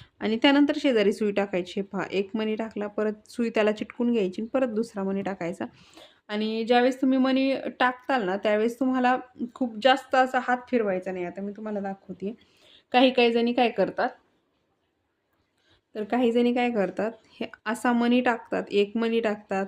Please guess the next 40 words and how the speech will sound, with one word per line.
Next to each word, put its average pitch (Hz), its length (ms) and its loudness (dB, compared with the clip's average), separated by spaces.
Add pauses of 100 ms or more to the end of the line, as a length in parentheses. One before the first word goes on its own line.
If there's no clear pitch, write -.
(120)
परत 208 160 -2 (180)
तो 214 100 -2
मग 208 140 0
म्हणजे 214 360 -2 (320)
त्या 247 100 -6
पूर्ण 277 340 4
असा 294 260 4
हात 277 140 -2 (160)
कसा 311 240 4
फिरवतात 269 520 4
ते 262 60 2
मलाच 262 320 2
कळत 254 320 2
नाही, 196 240 0 (100)
असं 220 220 -4
टाकतात, 220 400 -2 (160)
परत 233 160 0 (100)
म्हणजे 220 200 -2
ते 220 120 -4 (460)
हे 233 60 4
असं 226 280 2
इथं 220 280 -4
क-, 202 200 -2
इथं 240 240 2
एकदम 294 340 6
सोपी 349 420 0
टेक्निक 277 360 0
आहे 196 100 -4
ना, 214 120 -2
आपण 214 440 -4
इतकी 247 380 -2
काय 294 180 6
तुम्हाला 285 340 4
अशी 285 280 0
अशी 269 200 -2
करून 254 320 0
फिरवायची 196 400 0
गरज 233 240 0
नाही 247 160 0
ना, 220 100 -4